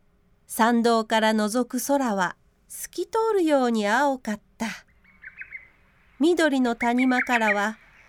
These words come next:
山鳩やホトトギスの声が聞こえてきた。坂を登り、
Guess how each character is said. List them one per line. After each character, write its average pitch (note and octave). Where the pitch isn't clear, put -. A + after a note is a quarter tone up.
山 A3+
鳩 A3+
や F#3
ホ A3
ト E4
ト A4+
ギ F#4+
ス -
の A#3+
声 A#3+
が G3+
聞 G3
こ B3+
え C#4+
て D4+
き -
た。 A#3
坂 B3+
を G#3+
登 F#3+
り、 G3